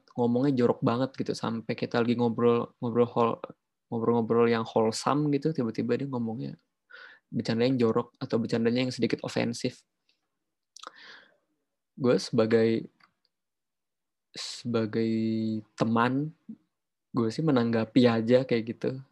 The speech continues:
Atau emang kalau udah kelewatan banget, baru gue tegur. Tapi ya, ya itu, di Discord ini tuh gue belajar banget, apa ya,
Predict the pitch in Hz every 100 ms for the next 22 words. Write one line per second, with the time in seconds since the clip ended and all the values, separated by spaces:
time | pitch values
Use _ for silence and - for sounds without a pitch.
0 | - - 120 - 120 131 139 - - 123
1 | 117 117 123 117 - 120 120 117 117 117
2 | 113 127 - 117 117 117 - _ 120 113
3 | 117 - - _ _ - - _ _ _
4 | _ _ _ _ _ - 113 135 143 117
5 | 113 107 - _ _ - 120 131 143 147
6 | 143 131 117 - - 117 123 143 127 123
7 | 139 120 - 120 117 113 107 117 113 113
8 | _ - _ _ _ _ _ _ _ 139
9 | 135